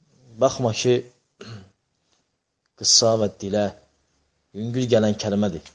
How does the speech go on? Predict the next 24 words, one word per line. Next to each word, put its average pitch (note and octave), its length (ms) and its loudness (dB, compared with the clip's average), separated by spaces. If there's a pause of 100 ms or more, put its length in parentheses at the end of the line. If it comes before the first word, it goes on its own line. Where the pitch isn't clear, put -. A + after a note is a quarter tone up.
şəhadət F#2 520 -10
kəlməsi. - 420 -16 (920)
Lakin A2+ 280 -6
bu A#2+ 80 -2
kəlmə A#2+ 380 4
insanı A#2+ 340 4
oddan A#2+ 280 2
qurtarır, D#2 360 -8
əbədi F2+ 280 -2
oddan. D#2 360 -12 (1900)
Əbədi A#2+ 480 6
oddan B2 460 6
qurtarır, A#2 520 6 (1500)
hətta A2 340 -2
insan G#2+ 280 0
cəhənnəmə G#2+ 440 2
düşsə G#2+ 360 0
belə, G#2+ 360 4
onu A2+ 240 -4
əbədi A2 380 0
cəhənnəmdə A#2 420 0
saxlamır A#2 480 0
bu C2+ 80 -16
söz. - 300 -16